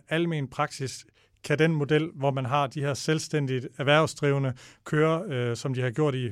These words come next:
hvad er det væk, halvtreds, hundrede år, eller hvor længe det nu er? Eller skal man finde på noget andet? Er, er det for dramatisk at sige det?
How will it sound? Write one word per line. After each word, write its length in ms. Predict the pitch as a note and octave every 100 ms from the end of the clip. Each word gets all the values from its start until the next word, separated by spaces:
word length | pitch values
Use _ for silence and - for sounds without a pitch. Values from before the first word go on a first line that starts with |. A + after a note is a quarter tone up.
| A#2+
hvad 120 | A#2+
er 60 |
det 100 | A#2
væk, 200 | B2 B2+ - _
halvtreds, 520 | - C3 - C#3 -
hundrede 300 | - D3 D3
år, 240 | C3+ C3+ B2
eller 260 | A#2 A#2
hvor 100 | B2
længe 160 | B2+ C3+
det 80 | C3
nu 120 | C3
er? 100 | C3 - - - _ -
Eller 240 | E3 C#3+ B2 - -
skal 220 | - D3
man 120 | C3
finde 200 | - B2+
på 100 | C#3
noget 280 | C#3+ B2 A2+
andet? 220 | C3 C#3
Er, 120 | D3+ D3+
er 60 | D#3
det 140 | E3
for 100 | D#3+
dramatisk 480 | F3 E3 F#3 E3 -
at 60 | E3
sige 160 | F3+
det? 80 | F3+